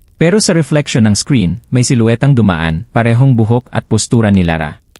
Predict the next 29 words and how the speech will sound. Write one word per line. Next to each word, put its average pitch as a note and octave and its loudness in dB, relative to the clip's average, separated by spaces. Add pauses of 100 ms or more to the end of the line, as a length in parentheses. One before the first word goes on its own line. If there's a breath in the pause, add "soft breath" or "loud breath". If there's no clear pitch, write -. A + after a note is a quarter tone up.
(640)
Makalipas C#3 0
ang D#3+ -2
ilang A#2+ 0
araw, F2 -2
isinara B2 0
ng A#2 2
mall G#2 2
kung A#2+ 0
saan G2+ 0
nagmula G2 0
ang D#2+ -4
lahat. E2 -6 (960)
Sabi E3 0
raw F3+ 2
ng D#3 4
management, B2+ 0
"A C#3 -2
I B2 2
malfunction." F2 -2 (840)
Pero E3+ 2
may G#3 2
mga E3+ 4
security E3 0
guard G#2+ 0
na A2+ 2
nagkwento G#2+ 0
na G#2+ 0
tuwing G2 2
gabi, F2 -2